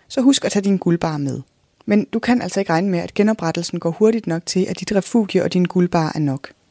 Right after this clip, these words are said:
Du skal også bruge nogle skills, der gør, at du kan klare dig. Hvis du vil overleve i den postapokalyptiske verden, så kræver det mere end bare en bunker og en lagerbeholdning af konservers mad. Det kræver også en sund krop og et skarpt sind. Og vildmarksskills, klatring, navigation,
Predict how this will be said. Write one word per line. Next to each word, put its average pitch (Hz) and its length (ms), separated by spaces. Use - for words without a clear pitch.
Du 254 60
skal 240 120
også 285 140
bruge 269 140
nogle 226 140
skills, 220 360
der 208 80
gør, 170 180
at - 120
du - 40
kan 175 120
klare 143 280
dig. 156 140
Hvis 226 100
du 254 80
vil 240 140
overleve 254 480
i 196 60
den 175 120
postapokalyptiske 175 920
verden, 165 380
så - 100
kræver 254 320
det 240 100
mere 190 260
end 185 100
bare 165 140
en 180 100
bunker 170 320
og 185 160
en 190 100
lagerbeholdning 175 600
af 165 100
konservers 156 520
mad. 151 180
Det 330 100
kræver 311 240
også 233 180
en 208 40
sund 277 220
krop - 220
og - 80
et - 80
skarpt - 260
sind. - 200
Og 214 260
vildmarksskills, 170 880
klatring, 165 480
navigation, 170 640